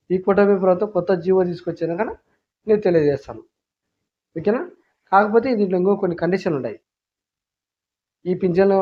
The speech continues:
అప్లై చేసుకునేటప్పుడు కొన్ని కండిషన్లు ఉన్నాయి. సిక్స్ స్టెప్ వ్యాలిడేషన్ ఉంటుంది. సిక్స్ స్టెప్ వ్యాలిడేషన్ గత వైఎస్ఆర్సీపీ గవర్నమెంట్లో ఉన్నాయి కదా,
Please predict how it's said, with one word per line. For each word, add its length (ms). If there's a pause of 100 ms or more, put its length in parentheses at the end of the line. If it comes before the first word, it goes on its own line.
అప్లై 260
చేసుకునేటప్పుడు 500 (140)
కొన్ని 160
కండిషన్లు 400
ఉన్నాయి. 160 (220)
సిక్స్ 200
స్టెప్ 200
వ్యాలిడేషన్ 420
ఉంటుంది. 260 (1600)
సిక్స్ 140
స్టెప్ 200
వ్యాలిడేషన్ 440
గత 100
వైఎస్ఆర్సీపీ 580
గవర్నమెంట్లో 360
ఉన్నాయి 240
కదా, 120